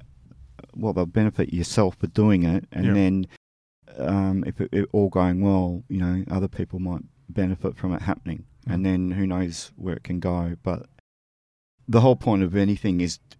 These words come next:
Speaker 1: actually just doing it in the
Speaker 2: Mm.
Speaker 1: first place. Y-, you know, uh, you, you'll never know how it's gonna turn out
Speaker 2: See
Speaker 1: unless
Speaker 2: what
Speaker 1: you
Speaker 2: you
Speaker 1: start.
Speaker 2: create and see where it turns out and how you connect with someone else and it moves in a new direction. And
Speaker 1: Exactly,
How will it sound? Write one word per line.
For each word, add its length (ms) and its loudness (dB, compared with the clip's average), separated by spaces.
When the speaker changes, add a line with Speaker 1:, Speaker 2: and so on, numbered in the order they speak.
Speaker 1:
actually 320 -2
just 220 -4
doing 320 2
it 200 -2
in 80 -4
the 60 -2
Speaker 2:
Mm. 60 -10
Speaker 1:
first 260 -2
place. 460 -6
Y-, 160 -10
you 160 -8
know, 140 -6
uh, 40 -8
you, 280 -8
you'll 200 -4
never 200 -4
know 220 -4
how 120 -4
it's 100 -12
gonna 220 -6
turn 300 -6
out 280 -6
Speaker 2:
See 160 -12
Speaker 1:
unless 160 -2
Speaker 2:
what 120 -2
Speaker 1:
you 40 -4
Speaker 2:
you 60 -4
Speaker 1:
start. 240 -2
Speaker 2:
create 280 0
and 140 -10
see 200 -6
where 240 -6
it 100 -12
turns 340 -4
out 220 -4
and 100 -10
how 100 -6
you 140 -6
connect 340 -12
with 140 -10
someone 320 -6
else 300 -6
and 120 -8
it 80 -10
moves 280 -6
in 60 -6
a 60 -4
new 160 -4
direction. 540 -8
And 180 -14
Speaker 1:
Exactly, 600 -4